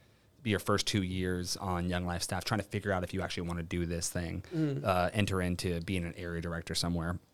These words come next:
Speaker 1: <clears throat> I was in, I had started a brand new Young Life Club in Cottonwood, Arizona. You guys ever been there?
Speaker 2: Yeah, Cottonwood Mingus.
Speaker 1: Oh, Cot-, yeah, Mingus. That's, so I started Young Life Club there.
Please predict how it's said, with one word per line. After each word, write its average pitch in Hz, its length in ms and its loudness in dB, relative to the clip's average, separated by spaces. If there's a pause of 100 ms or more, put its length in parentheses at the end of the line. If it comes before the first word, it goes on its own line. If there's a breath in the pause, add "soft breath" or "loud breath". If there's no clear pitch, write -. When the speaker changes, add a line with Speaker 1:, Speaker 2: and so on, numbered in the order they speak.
(120)
Speaker 1:
<clears throat> 95 280 0
I 101 80 8
was 104 160 8
in, 95 120 6
I 85 140 0
had 90 140 0
started 92 380 4
a 85 40 -2
brand 85 380 0
new 82 280 0 (460 soft breath)
Young 98 200 6
Life 87 180 2
Club 87 220 2
in 85 80 0
Cottonwood, 87 500 2
Arizona. 80 540 -2 (100)
You - 60 -10
guys 92 120 -2
ever 90 80 -2
been 90 160 2
there? 101 240 0
Speaker 2:
Yeah, 208 180 4
Cottonwood 175 380 4
Mingus. 208 320 4
Speaker 1:
Oh, 104 140 8
Cot-, - 240 10
yeah, 110 140 8
Mingus. 107 340 8
That's, 95 180 6
so - 80 8
I 101 60 10
started 113 380 10
Young 107 180 10
Life 101 180 8
Club 85 280 2
there. 87 260 0